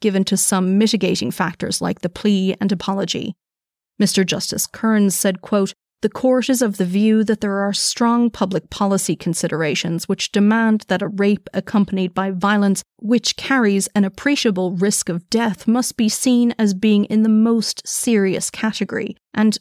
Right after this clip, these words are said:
must attract a sentence at the higher range," end quote. The appeals court decided that a twelve-year sentence for each charge to run concurrently was more appropriate in the case,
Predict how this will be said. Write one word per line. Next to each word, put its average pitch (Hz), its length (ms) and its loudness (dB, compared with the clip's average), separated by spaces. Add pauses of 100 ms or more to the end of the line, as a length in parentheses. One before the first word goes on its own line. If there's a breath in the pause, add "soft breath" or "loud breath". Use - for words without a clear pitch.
must 214 320 2
attract 208 400 -2
a 202 60 -2
sentence - 680 -4
at 208 120 -10
the 185 160 -6
higher 175 280 -4
range," 202 520 -6 (280)
end - 180 -8
quote. - 380 -4 (800)
The 240 100 2
appeals 226 440 2
court 202 400 0
decided 185 520 0
that 196 280 -2
a 233 60 0
twelve-year 196 640 0
sentence 190 480 0
for - 260 -2
each 202 280 -2
charge 202 640 0
to - 140 -4
run 190 260 2
concurrently 185 720 0
was 202 240 0
more 190 280 2
appropriate 185 600 0
in 175 80 -2
the - 80 -4
case, - 400 -6